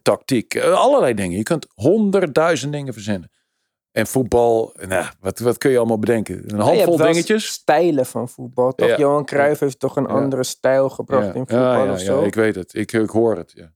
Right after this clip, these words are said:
Speaker 1: Maar, eh, dat is allemaal
Speaker 2: Ja,
Speaker 1: Als je
Speaker 2: in,
Speaker 1: nu
Speaker 2: jij
Speaker 1: naar
Speaker 2: bedoelt
Speaker 1: voetbal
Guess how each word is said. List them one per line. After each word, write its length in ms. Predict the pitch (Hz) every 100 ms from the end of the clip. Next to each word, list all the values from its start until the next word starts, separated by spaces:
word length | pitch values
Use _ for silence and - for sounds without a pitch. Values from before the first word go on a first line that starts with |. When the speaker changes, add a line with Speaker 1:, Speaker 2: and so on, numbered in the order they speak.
| _
Speaker 1:
Maar, 320 | 101 104 107
eh, 180 | 98 104
dat 140 | 104 107
is 120 | -
allemaal 340 | 107 101 95 90 - - - _ _
Speaker 2:
Ja, 100 | - 127
Speaker 1:
Als 120 | 151
je 40 | 196
Speaker 2:
in, 40 |
Speaker 1:
nu 60 | 175
Speaker 2:
jij 100 | 196
Speaker 1:
naar 100 | 190
Speaker 2:
bedoelt 200 | 208 208
Speaker 1:
voetbal 140 | 165